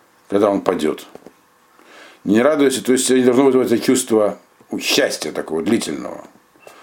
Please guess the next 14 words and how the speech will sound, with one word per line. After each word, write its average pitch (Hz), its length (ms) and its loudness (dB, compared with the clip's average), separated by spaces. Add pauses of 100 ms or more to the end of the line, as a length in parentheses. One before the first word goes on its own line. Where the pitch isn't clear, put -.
(540)
Враг 107 400 0
пал, 156 280 2
и 107 80 -4
ты 123 100 0
будешь 113 240 2
постоянно 104 460 0
теперь 98 240 -2
жить, 95 500 -4
и 82 80 -16
тебе 95 340 -2
стало 92 220 -2
хорошо, 98 400 0
и 101 100 0
это 95 200 -2